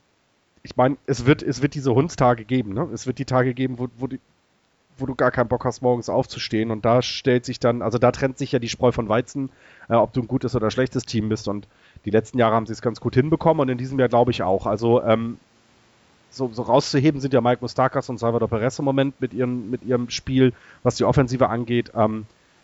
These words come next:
das heißt, der Rest kann dann nochmal nachziehen und sie haben's ja auch schon gezeigt. Also da, ich mache mir um die Royals überhaupt gar keine Sorgen, dass da irgendwas kommt. Ähm, äh, ich meine,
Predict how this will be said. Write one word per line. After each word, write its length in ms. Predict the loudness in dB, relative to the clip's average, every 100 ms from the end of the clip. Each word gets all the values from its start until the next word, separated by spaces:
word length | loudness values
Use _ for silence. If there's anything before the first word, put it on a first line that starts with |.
| -8
das 160 | 0
heißt, 320 | 2 2 -2 _ _ _ 0
der 160 | 2 4
Rest 340 | 2 -2 -8
kann 160 | -4 0
dann 100 | 2
nochmal 280 | 2 0 0
nachziehen 720 | 0 -2 -4 -8 -12 -8 -6
und 160 | -6
sie 120 | -6 -4
haben's 220 | -4 0
ja 80 | 0
auch 120 | 0
schon 160 | -4 -6
gezeigt. 340 | -8 -8 -10
Also 160 | -6 0
da, 120 | 0 -2 _ _ _ -8
ich 100 | 0
mache 180 | 2 4
mir 120 | 2
um 80 | 2
die 100 | 0
Royals 420 | 4 2 2 -8 _
überhaupt 300 | -10 -4 -2
gar 100 | -2
keine 240 | -6 -8 -2
Sorgen, 300 | 0 0 -2
dass 160 | -8
da 80 | -8
irgendwas 260 | -10 -12 -10
kommt. 200 | -12 -14 _ -10
Ähm, 320 | -10 -10 -16 _ _ _ _ _ _ _ _ -20
äh, 320 | -16 -14 -16 -18 -20 -20 -20 -10
ich 120 | 0
meine, 200 | 2 2